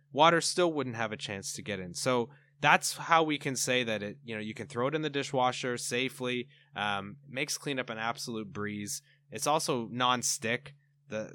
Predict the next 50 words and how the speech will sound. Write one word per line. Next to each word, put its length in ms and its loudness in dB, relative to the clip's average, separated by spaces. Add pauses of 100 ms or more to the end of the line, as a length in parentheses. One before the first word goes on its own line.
the 120 -6
top 360 0
is 180 -4
non-stick, 540 -4
so 160 -6
it's 180 -8
really 220 -4
easy 340 -6
to, 340 -4
uh, 120 -4
to 160 -6
keep 260 -8
clean 280 -4
as 120 -8
well, 380 -2 (240)
regardless 440 0
what 200 -6
you're 60 -4
cooking. 340 -10
So, 120 -2
I 40 2
mean, 220 0 (1500)
there's 200 2
so 220 6
much 220 2
more 160 6
I 60 6
can 160 -4
say 220 0
about 280 4
it, 220 2
but 180 -6
that 280 8
to 120 0
me 220 0
is 160 -2
a, 240 -2
sort 220 -4
of 100 -6
the 120 -4
number 480 0
one 300 -2
thing 200 -6
that 140 -8
separates 600 -4
this 200 -6
grill 220 -2
from 180 -6
all 160 -2
others. 440 -8